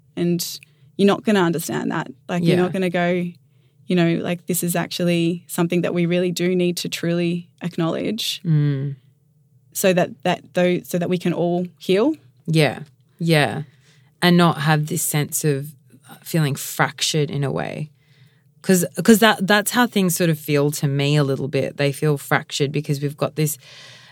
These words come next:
Speaker 2: yeah, we've got so many different cultures and, yeah, and, but, and then this sort of unacknowledged, I think,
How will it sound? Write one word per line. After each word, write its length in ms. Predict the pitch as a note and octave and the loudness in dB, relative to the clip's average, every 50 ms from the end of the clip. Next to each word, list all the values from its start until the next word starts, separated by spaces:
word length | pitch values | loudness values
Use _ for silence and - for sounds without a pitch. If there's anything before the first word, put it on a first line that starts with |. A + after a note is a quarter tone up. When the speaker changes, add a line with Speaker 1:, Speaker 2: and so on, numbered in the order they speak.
| _ _ _ _ _ _ - | _ _ _ _ _ _ 0
Speaker 2:
yeah, 280 | E3+ E3 F3+ E3 C#3+ | 4 4 6 6 6
we've 380 | B2+ C3 - - D#3+ E3 D#3+ D#3 | 4 0 -2 -2 2 2 2 4
got 180 | - F3 - | 2 0 0
so 200 | - - - E3+ | 2 0 2 4
many 220 | D#3+ D#3 D#3+ D#3 D3+ | 4 6 6 6 4
different 480 | C#3+ - - D#3+ D#3 - E3+ D#3 - | 2 0 -2 -2 0 2 0 0 0
cultures 720 | - - - D3 D3 - - - D3 C#3 C#3 C#3 C3 C3+ D3+ - _ - | 0 -2 0 0 0 0 -2 -2 0 0 0 0 -2 -4 -6 -10 _ -4
and, 500 | C#3 C#3 C#3 C#3 C#3 C3+ C3+ C3+ - - - _ _ - | -2 0 2 2 2 0 -2 -4 -6 -10 -16 _ _ -4
yeah, 300 | D3+ D3+ C#3+ C3+ C3 - | 0 2 2 2 2 0
and, 220 | B2+ C3+ C3 - - _ _ _ _ _ _ - | -2 -4 -6 -8 -12 _ _ _ _ _ _ -4
but, 160 | D3 - - | -4 -4 -2
and 180 | - D#3 D3 C#3+ | -4 -2 -2 0
then 100 | C#3+ C#3 | 0 0
this 120 | C#3+ C3 - | -2 -2 -2
sort 160 | - D3 C#3 | -4 -4 -4
of 100 | B2+ - - _ _ _ _ - _ _ _ _ _ - | -4 -6 -10 _ _ _ _ -20 _ _ _ _ _ -2
unacknowledged, 1300 | D#3 D#3 D3+ D3+ D3+ C#3+ - - C3+ - - - C#3+ C#3 C3 C3+ C3+ C#3 C3+ C3 - - - - - - _ _ _ _ _ _ - - | 0 2 4 4 4 2 0 -2 -8 -8 -6 -4 -2 -2 0 0 0 0 0 -2 -4 -8 -8 -10 -12 -14 _ _ _ _ _ _ -4 -2
I 80 | C#3+ D3 | -2 -2
think, 420 | - - C#3+ C3+ - - - - | 0 0 -2 -2 -2 -6 -14 -20